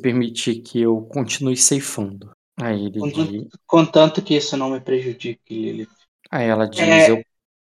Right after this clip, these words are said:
Speaker 1: fa-, eu não tomarei, é, não farei isso novamente sem avisá-lo.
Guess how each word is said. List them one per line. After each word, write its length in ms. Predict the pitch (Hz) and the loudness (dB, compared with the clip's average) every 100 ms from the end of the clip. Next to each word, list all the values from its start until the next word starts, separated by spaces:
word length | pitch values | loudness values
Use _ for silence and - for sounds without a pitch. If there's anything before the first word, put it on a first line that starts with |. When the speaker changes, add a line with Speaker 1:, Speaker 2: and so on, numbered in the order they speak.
| - | -12
Speaker 1:
fa-, 160 | - - | -6 0
eu 60 | 143 | 4
não 300 | 147 165 165 | 4 4 4
tomarei, 500 | 165 160 143 143 143 139 135 - _ _ | 2 2 2 2 -2 -4 -8 -18 _ _
é, 300 | - 107 101 104 | -4 -2 -2 -2
não 100 | 127 | 0
farei 260 | 151 127 127 | 2 2 2
isso 180 | - | -2
novamente 500 | 123 120 117 113 113 | -2 -2 -2 -2 -4
sem 380 | 117 - 113 113 | -4 -2 -2 0
avisá-lo. 720 | 113 113 104 104 107 107 110 | -2 -2 -2 0 0 -2 -8